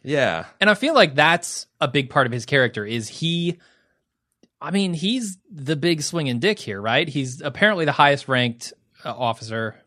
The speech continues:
Speaker 2: I-, is, is a lieutenant officer? I don't even
Speaker 1: Yes,
Speaker 2: fucking
Speaker 1: he
Speaker 2: know.
Speaker 1: is an
Speaker 2: It's
Speaker 1: officer.
Speaker 2: the lowest officer, right?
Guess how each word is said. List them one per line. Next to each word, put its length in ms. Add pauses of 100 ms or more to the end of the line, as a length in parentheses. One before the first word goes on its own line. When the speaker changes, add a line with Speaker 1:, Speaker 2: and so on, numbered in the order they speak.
(380)
Speaker 2:
I-, 40
is, 440
is 260
a 80
lieutenant 420
officer? 340
I 80
don't 140
even 200
Speaker 1:
Yes, 200
Speaker 2:
fucking 160
Speaker 1:
he 40
Speaker 2:
know. 40
Speaker 1:
is 80
an 80
Speaker 2:
It's 60
Speaker 1:
officer. 240
Speaker 2:
the 60
lowest 320
officer, 380
right? 340